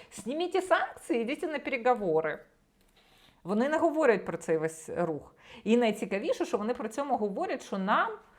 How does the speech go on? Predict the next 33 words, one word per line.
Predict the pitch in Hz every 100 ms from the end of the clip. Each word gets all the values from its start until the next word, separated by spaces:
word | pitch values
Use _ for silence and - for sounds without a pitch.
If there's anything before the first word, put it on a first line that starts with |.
| _
от | 196 196 - -
з |
цими | - 311 330
вимовами, | 269 233 214 226 208 180
вони | 185 254
вийшли | 285 403 - 254
і | 226
показали, | 233 247 285 330 254
яка, | 202 208 269 -
яка | 196 208 269
вони | 269 220 226
опозиція. | 220 190 180 180 185 165
Вони | 202
показали, | 233 247 226 302 339 262 - -
що | - 254 320
вони, | 302 254 -
на | 208
що | - 277
вони | 277 220
здатні. | 175 185 175 180
Вони | 185 233
здатні, | 208 226 226
ми | 202 247
сидіти, | 247 233 240 - 220
звісно, | 214 208
і | 214
ждати | 208 214 214
не |
треба, | 294 381
але | 226 202
воно | 226 254
як-то | 233 - 240
рухне. | 190 - 165